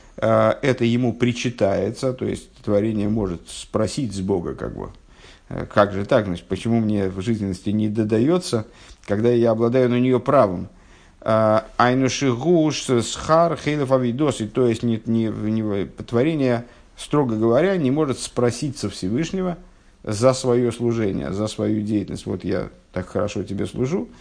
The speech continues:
поэтому вынь да положь, а, ты обязан мне выдать жизненность». Э,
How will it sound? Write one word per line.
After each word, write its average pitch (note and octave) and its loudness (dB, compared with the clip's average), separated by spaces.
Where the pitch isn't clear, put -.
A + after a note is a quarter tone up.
поэтому B2+ 0
вынь C3 0
да A#2+ 0
положь, D#3 -2
а, G2+ -2
ты A2+ -2
обязан A#2+ 2
мне A2 -2
выдать B2+ 0
жизненность». G#2+ -2
Э, G2 0